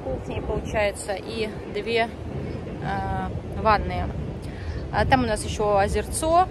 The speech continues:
маленькое такое, как лужица. Сейчас пройдёмся. Вот такая вот территория. Тут вот у нас вещи будем заносить.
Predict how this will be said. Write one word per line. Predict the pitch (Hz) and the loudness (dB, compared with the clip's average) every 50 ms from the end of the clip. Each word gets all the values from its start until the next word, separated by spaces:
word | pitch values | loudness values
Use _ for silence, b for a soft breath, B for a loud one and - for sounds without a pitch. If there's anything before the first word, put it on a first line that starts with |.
| - | 0
маленькое | 294 254 269 285 285 277 269 - 277 247 | 2 4 4 4 4 4 2 2 2 2
такое, | 247 262 - - 262 247 247 247 - - | 0 0 0 0 0 0 0 -2 -4 -6
как | - - - | -8 -6 -6
лужица. | 233 233 226 214 214 - - 220 214 214 - - - - - B B B B B B B B B - - - - - - | -6 -4 -4 -4 -4 -4 -2 -2 -2 -4 -6 -6 -6 -6 -6 B B B B B B B B B -6 -6 -6 -6 -6 -6
Сейчас | - - | -6 -6
пройдёмся. | - - 208 208 196 196 196 196 - - - - | -6 -6 -6 -4 -2 -2 -2 -2 -2 -4 -4 -4
Вот | - - | -2 -2
такая | - - 208 196 190 | 0 2 2 2 2
вот | 180 | 0
территория. | - - 185 - - 202 196 185 185 185 - - - - - - - - - - - - | -2 -4 -6 -4 -2 -2 0 0 0 0 -2 -4 -4 -4 -4 -6 -6 -4 -6 -6 -8 -8
Тут | - 185 - | -10 -8 -6
вот | 190 180 170 | -6 -6 -4
у | 175 | -4
нас | 175 175 175 - - | -4 -4 -4 -4 -4
вещи | 180 180 196 262 339 - - - 311 | -4 -2 -2 -2 -2 -2 -4 -4 -4
будем | 277 285 294 277 294 277 | -2 0 0 2 2 2
заносить. | 262 269 269 262 269 262 - - 247 240 233 - - | 2 2 2 2 2 0 -2 -4 -4 -4 -4 -6 -10